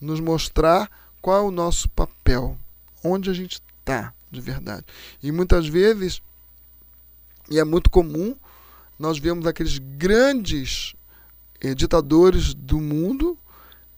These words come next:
eh, ao final da sua vida, num momento de extremo sofrimento, de extrema penúria,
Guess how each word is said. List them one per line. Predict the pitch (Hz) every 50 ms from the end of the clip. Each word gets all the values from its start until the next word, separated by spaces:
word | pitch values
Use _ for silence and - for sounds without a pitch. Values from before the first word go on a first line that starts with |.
| _ _ _ _ _ _ -
eh, | - -
ao | 143 156 151
final | - - 165 165 160 160 160
da | 165 156
sua | - - 175 156
vida, | 139 127 127 156 165 185 185 208 233 277 285 - - _ _ _ _ _ _ _ _ _ - -
num | 151 165 170
momento | 175 170 160 156 151 156 160 170 175 170 - - - 190 185 - -
de | - 147
extremo | - - - - - - - - - 196 208 220 220 208
sofrimento, | - - 202 180 - - 190 165 147 139 135 131 123 113 - - - - - - - - - _ _ _ _ - - _ - - - - _ _ - -
de | - 151 160
extrema | 165 151 - - - - - - - - - _ _ - - 208 208 214 214
penúria, | 202 - - 214 196 170 160 156 151 151 151 143 143 131 131 127